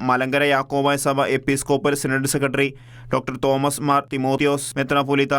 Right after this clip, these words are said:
മലങ്കര കത്തോലിക്ക എപ്പിസ്കോപ്പൽ സുനകദോസ് സെക്രട്ടറി ഡോക്ടർ തോമസ് മാർ കുറിലോസ് മെത്രാപ്പൊലീത്ത, ക്നാനായ സമുദായ മെത്രാപ്പൊലീത്ത ആർച്ച് ബിഷപ്പ് ഡോക്ടർ കുര്യാക്കോസ് മാർ സെവേറിയോസ് എന്നീ പിതാക്കന്മാർ ജൂബിലി സന്ദേശം നൽകും. ഓർത്തഡോക്സ് സഭ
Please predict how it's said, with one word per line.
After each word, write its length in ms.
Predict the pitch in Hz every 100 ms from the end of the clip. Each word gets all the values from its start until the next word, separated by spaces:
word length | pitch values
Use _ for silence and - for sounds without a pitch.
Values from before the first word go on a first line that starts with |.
| - -
മലങ്കര 360 | 127 139 147
കത്തോലിക്ക 560 | 143 139 143 143 143 123
എപ്പിസ്കോപ്പൽ 680 | 131 120 143 139 143 135 139
സുനകദോസ് 500 | 143 135 135 139 139
സെക്രട്ടറി 360 | 131 131 143 135 127
ഡോക്ടർ 280 | 131 131 123
തോമസ് 380 | 135 135 139 -
മാർ 160 | 139 139
കുറിലോസ് 500 | - 135 139 139 139
മെത്രാപ്പൊലീത്ത, 600 | 143 143 139 139 135 139 135 - - - 131
ക്നാനായ 400 | 131 135 139 147
സമുദായ 380 | 147 143 139 143
മെത്രാപ്പൊലീത്ത 560 | 143 139 139 139 139 139 -
ആർച്ച് 300 | 127 127 127
ബിഷപ്പ് 260 | 135 147 135
ഡോക്ടർ 200 | 135 135 135
കുര്യാക്കോസ് 560 | 131 131 135 143 139
മാർ 240 | 156 139 139 - - - -
സെവേറിയോസ് 640 | 139 135 139 143 143 143 - -
എന്നീ 200 | 135 139
പിതാക്കന്മാർ 520 | 131 135 135 139 139 135
ജൂബിലി 360 | 127 127 143 139
സന്ദേശം 360 | 139 139 143
നൽകും. 300 | 120 113 123 - - - - 123
ഓർത്തഡോക്സ് 480 | 127 135 143 143
സഭ 120 | 151